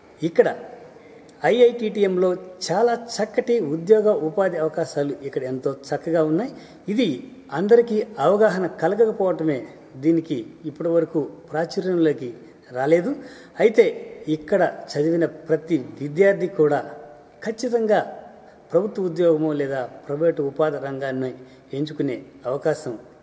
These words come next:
ఖచ్చితంగా ఏర్పడుతుంది. ఇక్కడ ఉన్నటువంటి గొలగమూడి సమీపంలో, నెల్లూరు జిల్లా వెంకటాచలం మండలం గొలగమూడి వెంకయ్య స్వామి ఆశ్రమానికి సమీపంలో ఉన్నటువంటి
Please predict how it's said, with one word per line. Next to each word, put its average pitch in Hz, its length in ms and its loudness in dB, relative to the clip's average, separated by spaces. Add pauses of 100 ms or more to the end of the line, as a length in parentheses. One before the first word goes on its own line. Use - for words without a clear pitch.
(160)
ఖచ్చితంగా 156 560 0 (180)
ఏర్పడుతుంది. 190 580 -2 (460)
ఇక్కడ 208 520 2 (320)
ఉన్నటువంటి 202 640 4 (520)
గొలగమూడి 220 580 6
సమీపంలో, 180 480 0
నెల్లూరు 175 360 4
జిల్లా 170 300 0
వెంకటాచలం 170 840 -2
మండలం 147 680 -4
గొలగమూడి 170 560 -2 (420)
వెంకయ్య 208 420 4
స్వామి 185 440 0 (380)
ఆశ్రమానికి 170 800 -2
సమీపంలో 190 720 -2
ఉన్నటువంటి 151 560 -2